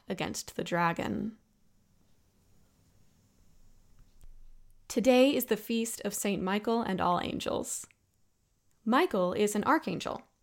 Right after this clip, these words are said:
sometimes referred to as the great captain or a leader of angels. In this passage from Revelation,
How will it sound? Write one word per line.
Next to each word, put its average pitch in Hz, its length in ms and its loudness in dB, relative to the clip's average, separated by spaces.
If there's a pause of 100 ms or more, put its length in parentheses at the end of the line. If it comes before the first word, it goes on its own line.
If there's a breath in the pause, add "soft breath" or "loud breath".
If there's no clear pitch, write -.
(120)
sometimes 220 460 0
referred 214 400 0
to 196 180 -2
as 180 240 0
the 190 100 -4
great 254 320 0
captain - 580 -4
or 180 360 0
a - 80 -2
leader 214 380 2
of 175 120 0
angels. - 640 -2 (1080)
In 226 220 4
this 220 160 0
passage 233 440 0
from 202 160 0
Revelation, 196 680 0